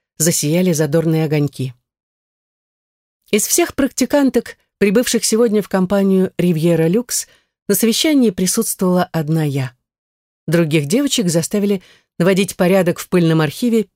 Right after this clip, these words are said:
перебирая бумаги. Оказывается, заместитель Игната Игоревича услышала капризное недовольство Яны и Тани и обо всём ему доложила.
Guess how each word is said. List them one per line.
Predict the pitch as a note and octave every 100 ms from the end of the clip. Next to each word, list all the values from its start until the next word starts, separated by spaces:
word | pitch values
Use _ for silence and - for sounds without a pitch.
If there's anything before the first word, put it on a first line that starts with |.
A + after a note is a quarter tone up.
| _
перебирая | B3+ A3 F#3+ E3+ D#3+
бумаги. | D3 C#3 B2+ B2 B2 - _ _ _ _ _ _ _ _ _ _ _ -
Оказывается, | F3+ G#3+ G3+ F3 F3 - E3 - - _ _
заместитель | D#3 F#3 G3 - A3+ G3+ -
Игната | F3 E3 F#3 F3+
Игоревича | F#3+ A3 F#3+ D#3+ C#3 C3+ D3 C#3+ _ _ -
услышала | F#3 - F#3 E3+ E3
капризное | F3 F3 E3+ E3 E3
недовольство | E3+ E3 E3 E3+ C#3+ - D3 - _
Яны | D3 F#3 E3+ D#3+ D#3
и |
Тани | C#3+ G#3+ A3+ F3+ D3 - _ -
и |
обо | F3+ G3+
всём | - F4+
ему | C4+ C4
доложила. | A#3+ A3 G#3 D3+ D#3 D3+ D3+